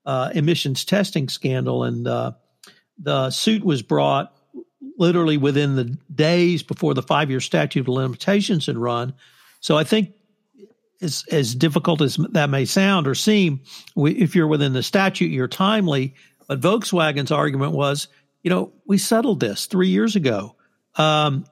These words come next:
this is not new facts. This is part of the public record. We admitted to these facts. And if those admissions are going to form the bases of a claim, uh, that was available three years ago.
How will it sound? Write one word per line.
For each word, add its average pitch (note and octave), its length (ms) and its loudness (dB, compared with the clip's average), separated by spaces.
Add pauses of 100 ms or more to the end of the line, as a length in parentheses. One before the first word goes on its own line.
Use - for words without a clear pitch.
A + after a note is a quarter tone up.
(120)
this F#3 280 2
is F#3 160 2
not F3 260 2
new E3+ 160 4
facts. C3 420 -2
This D3+ 180 0
is C3 80 -2
part F3+ 260 2
of G3 60 2
the F#3+ 80 0
public D3 340 -2
record. D3 460 -2 (340)
We E3 220 2
admitted D#3+ 720 0 (180)
to E3 80 -2
these D3+ 260 0
facts. D3 540 -2 (100)
And C#3 160 0
if B2+ 120 -4
those E3+ 420 0 (120)
admissions D#3+ 680 -2
are D3 80 -4
going C#3+ 300 -2
to C3+ 80 -4
form E3 260 0
the C#3 80 0
bases C#3+ 800 0 (300)
of C#3 100 0
a C#3 60 0
claim, F3+ 600 2 (340)
uh, C#3+ 140 0
that E3 180 2
was G#3+ 100 0
available F#3 360 2
three F#3 260 2
years A3 220 0
ago. C3+ 340 -4